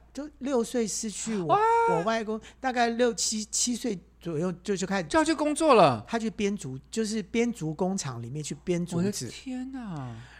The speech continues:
Speaker 1: 然后呢，就被迫就是你小学毕业就不要，不要再念了，所以她只有小学毕业。
Speaker 2: Oh my god。
Speaker 1: 但是因为他们那个时候的男女观念很强，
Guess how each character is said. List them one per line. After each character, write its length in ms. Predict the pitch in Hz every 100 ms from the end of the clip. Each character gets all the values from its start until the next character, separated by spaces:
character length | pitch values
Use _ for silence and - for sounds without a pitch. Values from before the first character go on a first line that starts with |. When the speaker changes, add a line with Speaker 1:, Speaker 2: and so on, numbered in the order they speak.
| -
Speaker 1:
然 140 | 175
后 100 | 214
呢， 340 | 220 196 190 196 -
就 140 | 214
被 180 | 180 202
迫 240 | - 170
就 160 | 151 170
是 340 | 151 160 135 - _
你 100 | -
小 160 | 196 156
学 140 | 139
毕 140 | 160 175
业 80 | 160
就 100 | 156
不 100 | 143
要， 120 | 139
不 160 | -
要 80 | 156
再 100 | 147
念 240 | 143 131 113
了， 120 | - _ - _ _ _ _
所 160 | - 240
以 40 |
她 180 | 233 226
只 140 | 196
有 60 | 190
小 120 | 151
学 140 | 113
毕 160 | 104 113
业。 120 | 107 - _ _ _ _
Speaker 2:
Oh 160 | - 190
my 240 | 175 123
god。 220 | - 143 170 180 117 98
Speaker 1:
但 100 | 254
是 200 | 226 226
因 120 | 240
为 120 | 262
他 120 | 208
们 120 | 226 220
那 80 |
个 100 | 214
时 100 | 180
候 80 | 170
的 80 | 160
男 220 | 156 156 262
女 160 | 302 143
观 240 | 165 170
念 240 | 180 151
很 320 | 120 - 143 107
强， 420 | - 127 104